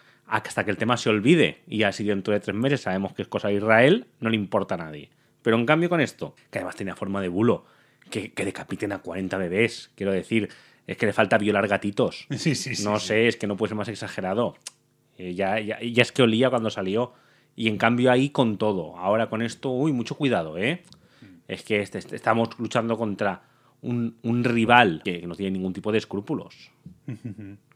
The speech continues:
Speaker 2: Totalmente. Pero bueno, finalmente parece que se desmintió,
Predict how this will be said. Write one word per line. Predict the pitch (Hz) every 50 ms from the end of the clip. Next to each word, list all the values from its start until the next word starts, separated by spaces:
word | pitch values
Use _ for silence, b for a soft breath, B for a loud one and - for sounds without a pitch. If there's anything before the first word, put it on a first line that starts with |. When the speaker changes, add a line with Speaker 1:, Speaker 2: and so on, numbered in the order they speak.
| b b b b b b b
Speaker 2:
Totalmente. | - 143 139 151 151 147 139 139 135 131 127 113 - b b b b
Pero | - 147 151
bueno, | 160 170 165 -
finalmente | - 151 156 156 165 160 160 165 156
parece | 165 160 156 - 156
que | 143 143
se | - 147
desmintió, | 143 143 139 139 143 139 139 135 151 170 190 214 247 302 -